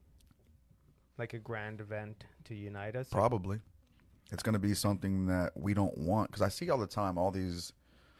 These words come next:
Speaker 2: I wanna call 'em tactical guys, right? People who've never ev-, ever served in the military, who have three or four safes full of A R fifteens and shotguns, and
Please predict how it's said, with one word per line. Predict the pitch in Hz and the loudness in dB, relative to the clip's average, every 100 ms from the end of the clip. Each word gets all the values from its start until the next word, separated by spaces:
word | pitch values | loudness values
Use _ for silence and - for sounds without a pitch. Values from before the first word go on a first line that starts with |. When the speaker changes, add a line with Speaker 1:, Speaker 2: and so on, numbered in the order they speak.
| - - - - _ - | -16 -12 -12 -14 _ -4
Speaker 2:
I | 90 | 0
wanna | 98 | 0
call | - 101 92 90 | 2 4 4 4
'em | 82 78 - | 0 -6 -8
tactical | - 107 - - - 87 | 0 0 0 -6 -4 -4
guys, | 87 90 85 80 | -2 -2 0 0
right? | 92 - | 0 0
People | 107 101 | -2 0
who've | 104 90 | 0 0
never | 92 98 98 | 2 2 2
ev-, | 98 - | 0 0
ever | 90 107 104 | -2 0 -2
served | - 95 98 | -2 0 0
in | 95 | 0
the | 90 | 0
military, | 87 90 87 - 85 85 80 | 0 0 -2 -2 -2 -2 -2
who | 85 | -2
have | 82 82 82 73 | 0 0 -2 -6
three | - 95 92 | -10 -4 -2
or | 90 | -2
four | - 87 | -2 -4
safes | 85 - 87 85 82 | -2 -2 -2 -2 -4
full | - 85 | -4 -2
of | 85 | 0
A | 80 | 0
R | 85 80 | -2 -2
fifteens | - 80 - 87 82 78 | -4 -8 -6 -4 -4 -4
and | 80 | -6
shotguns, | - 90 90 80 85 82 82 | -2 0 0 -2 -4 -2 -2
and | 82 | -4